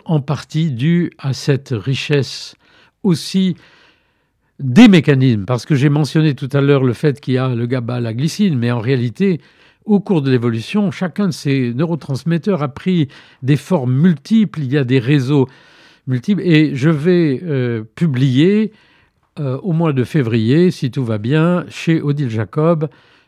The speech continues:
un livre qui va, euh, décrire,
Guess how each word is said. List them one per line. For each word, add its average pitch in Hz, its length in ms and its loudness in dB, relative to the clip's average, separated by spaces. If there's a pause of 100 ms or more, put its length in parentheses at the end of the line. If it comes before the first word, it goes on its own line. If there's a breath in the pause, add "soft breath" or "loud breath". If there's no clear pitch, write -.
(140 soft breath)
un 135 140 -2
livre 135 560 -2 (420 loud breath)
qui 160 460 0
va, 143 640 -2
euh, 131 140 -2
décrire, 139 720 -2